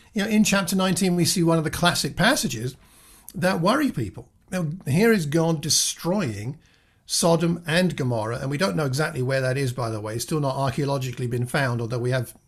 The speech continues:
reasonable, we know roughly where it is around the, the, uh,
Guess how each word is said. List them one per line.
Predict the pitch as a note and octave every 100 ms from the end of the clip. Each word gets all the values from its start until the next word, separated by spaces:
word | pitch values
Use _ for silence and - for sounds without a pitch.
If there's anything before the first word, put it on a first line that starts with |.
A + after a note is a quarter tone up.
| _ _ D#3+
reasonable, | D3+ F3 C#3 B2+ B2 B2 -
we | D3+
know | D3+
roughly | C3+ E3 D#3+
where | B2+ A#2+
it | A2
is | B2 B2
around | B2 B2 A#2
the, | A#2+ -
the, | A#2 A2+
uh, | A#2 A2+ A2+ A2+